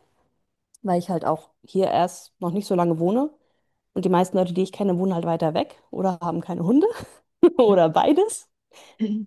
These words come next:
Speaker 1: Ähm, das heißt also, ich hab jetzt hier nicht regelmäßig Hunde-Gassi-Runden, aber wenn ich halt mit Leuten unterwegs bin, die Hunde haben und ich beobachte ein Verhalten, dann frag ich einfach nach.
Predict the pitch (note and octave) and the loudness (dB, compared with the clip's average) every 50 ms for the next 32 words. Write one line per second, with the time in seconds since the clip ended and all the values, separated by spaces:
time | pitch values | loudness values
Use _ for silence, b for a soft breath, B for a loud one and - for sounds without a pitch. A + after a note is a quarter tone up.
0 | - - G3 F#3+ F#3 F#3 F#3 F#3 F#3 G3 G3+ G3+ A3 G3+ G#3+ - - G3 G3 G3 | -6 -4 -2 0 0 -2 -4 -6 -8 -8 -6 -4 -2 -2 0 0 0 0 0 -2
1 | G3 F#3+ - G#3 G#3 F#3+ F#3 - - - B3 A3+ A3 A#3 A3+ - - A#3+ A3 A#3+ | -2 -2 -2 -4 -4 -4 -6 -8 -4 0 0 2 2 0 0 -2 -2 -2 0 0
2 | A#3 A3+ A3+ A#3 A3+ - - - - A#3+ A#3 A#3 A#3 A3+ A#3 - - A#3+ A3 A3 | -2 -2 -2 -4 -6 -10 -16 -8 -6 -4 -4 -2 -4 -4 -4 -2 -2 0 0 0
3 | A#3 A#3+ - - - F#3+ F#3 F3 F3+ F#3 G#3+ A#3 A3+ - G#3+ G3 - F#3+ F3+ F#3 | 0 -2 -2 -4 -2 -2 0 0 2 2 0 0 -2 -2 -4 -6 -4 -4 -4 -4
4 | F3 F3+ F3 F#3 F3 - E3 D#3+ A#3+ C4+ - - - A3 G3+ F3+ F#3 F#3 G3 F#3 | -4 -4 -4 -6 -6 -4 -4 -2 -2 -4 -6 -6 -4 -2 0 0 0 0 0 0
5 | F3 E3 D#3+ F3+ G3+ A#3 A#3+ A3 G#3 - F#3+ F#3 - F3+ - _ - - - C4+ | -2 -2 -2 -2 0 0 0 -2 -4 -4 -6 -8 -8 -12 -10 _ -2 0 2 4
6 | C#4+ C4+ - - F#3 F3+ - - F3 F3 F#3 A#3+ - - F3 D#3+ E3 b b b | 4 2 2 -2 -6 -6 -6 -4 -2 0 0 0 0 -2 -4 -6 -6 b b b
7 | b b b b b b _ - F#3 F#3 - F#3+ G3 G3+ - G#3 - - - F3 | b b b b b b _ -2 -2 0 0 0 0 0 -2 -4 -4 -6 -4 -2
8 | - F3 - - - F3 E3 D#3 D#3 - - - | -2 -4 -2 -2 -2 -2 -2 -2 -4 -8 -14 -20